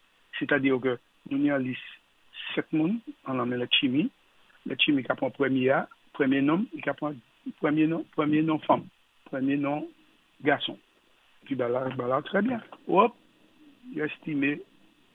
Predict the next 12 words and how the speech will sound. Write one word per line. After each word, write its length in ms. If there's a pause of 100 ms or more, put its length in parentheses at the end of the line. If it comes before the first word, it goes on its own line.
(120)
que 240 (120)
peut-être, 520
il 80
y 60
a 20
bien, 180
jusqu'à 360
présent, 340
ça 100
pas 120
clair, 260 (320)
mais 140